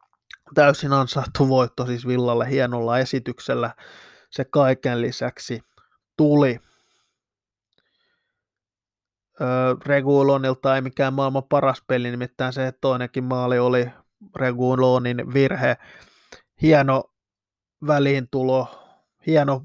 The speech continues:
syötön katko Bertan, Bertan Traorealta toki, mutta olisi Reguilonin pitänyt varmaan paremminkin tilanne hoitaa. Pallo pomppii Watkinsille, Watkins kävelee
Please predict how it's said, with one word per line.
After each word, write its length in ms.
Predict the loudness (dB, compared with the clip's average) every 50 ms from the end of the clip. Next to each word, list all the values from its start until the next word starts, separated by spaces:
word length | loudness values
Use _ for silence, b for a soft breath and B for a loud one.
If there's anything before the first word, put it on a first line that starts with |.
| -10 -6 -2
syötön 340 | 0 0 0 -2 -4 -6
katko 280 | -6 -6 -6 -6 -6 -2
Bertan, 380 | 0 0 0 0 -2 -4 -4 -6 -8 -10 -10 _ _ _ _ 0
Bertan 420 | 0 0 0 -2 -4 -4 -4 -2
Traorealta 680 | 0 0 2 2 2 2 2 2 2 2 0 0 -4 -4 _
toki, 280 | -2 -2 -2 -2 -4 -6
mutta 260 | -6 -6 -4 -2 -2
olisi 240 | 0 0 -2 -4 -4 -4 -4 -2
Reguilonin 580 | -2 -2 -2 0 -2 -2 -2 -2 -4 -4 -6
pitänyt 300 | -6 -6 -6 -6 -6 -4
varmaan 320 | -4 -2 -2 -2 -2 -4 0
paremminkin 600 | 2 2 2 2 2 0 -2 -6 -6 -8 -10 B B B B B B B B B B B B _
tilanne 300 | 4 4 6 6 4 2 0 2
hoitaa. 500 | 4 6 6 6 4 4 4 4 4 4 2 _
Pallo 280 | 2 4 4 4 2 0
pomppii 440 | 0 -4 -4 -4 -4 -4 -2 -2
Watkinsille, 600 | 0 0 -2 -2 -2 -6 -8 -8 -6 -4 -2 -2
Watkins 480 | 0 2 0 0 0 -4 -6 -6 -6 -4
kävelee 920 | 0 4 4 4 4 4 4 2 4 4 2 2 0 0 -2 -4 -6 -10